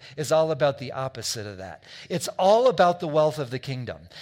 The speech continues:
It's all about his idea that his presence, the weight of his glory, is so powerfully on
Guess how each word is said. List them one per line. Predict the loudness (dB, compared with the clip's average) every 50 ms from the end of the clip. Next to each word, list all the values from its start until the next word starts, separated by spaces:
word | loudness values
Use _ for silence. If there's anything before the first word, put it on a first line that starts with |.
| -8 -6
It's | -6 -4 -2 2
all | 2 2 2 2 2
about | 2 2 2 2 2
his | 0 -2 -4 -2 0
idea | 0 0 0 -2 -4 -2 0 0 0
that | 0 -2
his | -4 -4 -6 -8
presence, | -8 -6 -2 0 0 2 0 -2 -6 -8 -10 -12 -12 -16 -10 -6
the | -4 -4
weight | -2 0 0 0 0 0
of | -2 -2 -4
his | -4 -6 -6
glory, | -6 -4 -2 -2 0 -2 -2 -4 -6 -8 -10 -14 -16 -18 -10 -6
is | -4 -2 -2
so | -2 0 -2 -2 -4
powerfully | -6 -8 -4 -2 0 0 0 0 -2 -6 -6 -8 -6 -6 -4 -4 -6
on | -6 -6 -4 -4 -2 -2 -4 -4 -6 -8